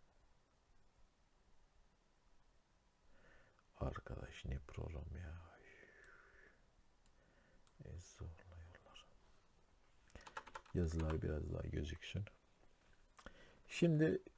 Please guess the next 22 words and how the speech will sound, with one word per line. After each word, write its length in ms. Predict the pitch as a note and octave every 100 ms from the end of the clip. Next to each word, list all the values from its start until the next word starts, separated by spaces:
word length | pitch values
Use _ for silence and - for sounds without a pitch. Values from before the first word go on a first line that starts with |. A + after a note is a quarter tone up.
| -
böyle 420 | A#2 D3+ C3 B2+
böyle 220 | A#2 A2
soruyorlar. 800 | A#2+ - B2+ A#2 D#2+ D2+ - - - - - - - - - - - A#2+
Ee, 440 | E2 D#2+ D2+ D#2+ E2+
şekil 380 | - F2+ F2+
girdi. 440 | E2+ E2 D2+ E2+ C3 - - - - - - - - - - - - - - - - - - - - A#2
Böyle 420 | G#2 A#2+ A#2 G#2
böyle 280 | G#2+ G2 E2+
diyorlar. 420 | E2 D#2 F#2+ C3 - - - - - - - - - - - - _ - - - - - - - - - - - - - - - - - - - A2
E, 80 |
şimdi 440 | G#2 - E3+ F#3 E3+
burada 360 | F3+ F#3 E3+
İsa 380 | E3+ - F3 E3
diyor 180 | F3+ D#3
ki, 120 | E3
"Ey 160 | D#3+ D3+
Allah'ım." 500 | C3 B2 A2 G2+ -
Böyle 320 | F#3 A3+ D#3
bir 60 | A2
şey 260 | - C#3+ B2
yok 200 | G2 F#2+
arkadaşlar. 760 | F#2 - F2+ D2+ - - -